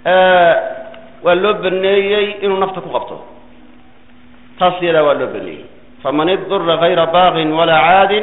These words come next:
فلا إثم عليه." Ilaahay waa tusaayay. Marka daruurada waxa la shardiyaa, shaygu waa inay tahay mima tandaficu bihi daruura. Waxay daruuradu ku daafacmayso waa inay tahay.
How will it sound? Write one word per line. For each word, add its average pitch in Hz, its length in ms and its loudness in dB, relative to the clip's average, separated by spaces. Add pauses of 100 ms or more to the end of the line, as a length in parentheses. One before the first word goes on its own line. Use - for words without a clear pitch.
(1120)
فلا 190 280 4
إثم 185 240 -4
عليه." 160 360 2 (1160)
Ilaahay 165 240 0
waa 147 80 2
tusaayay. - 560 -10 (2250)
Marka 233 240 2
daruurada 240 400 4
waxa 247 160 4
la 214 100 4
shardiyaa, 208 560 4 (1200)
shaygu 254 400 4
waa 220 160 8
inay 247 260 2
tahay 196 320 2
mima 233 340 0
tandaficu 196 600 0
bihi 190 260 -4
daruura. 156 420 2 (680)
Waxay 190 260 2
daruuradu 190 460 2
ku 226 100 -8
daafacmayso 175 720 0
waa 175 120 0
inay 123 160 -6
tahay. - 220 -16